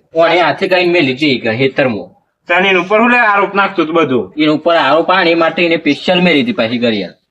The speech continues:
Speaker 2: કેમ?
Speaker 1: એ કોક કોલેજમાં એવાનું કોક આ કે હોશિયાર છે ને એવું બધું કરતો હતો.
Speaker 2: એમાં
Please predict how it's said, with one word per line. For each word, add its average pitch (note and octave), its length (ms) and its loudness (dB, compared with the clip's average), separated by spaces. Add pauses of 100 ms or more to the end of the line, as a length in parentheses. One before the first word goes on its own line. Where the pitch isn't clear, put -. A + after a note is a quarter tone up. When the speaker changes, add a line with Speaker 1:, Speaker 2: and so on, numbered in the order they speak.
Speaker 2:
કેમ? G#3 220 2 (760)
Speaker 1:
એ G3 180 0
કોક - 220 0
કોલેજમાં D#3+ 440 0
એવાનું D3 300 2
કોક D3+ 180 0
આ D3+ 220 2
કે D#3 180 -2 (120)
હોશિયાર D3 480 0
છે D#3+ 120 -2
ને D3+ 60 -2
એવું C#3 160 -2
બધું C#3+ 200 0
કરતો D#3 300 0
હતો. A2+ 140 -2 (1300)
Speaker 2:
એમાં D3+ 400 0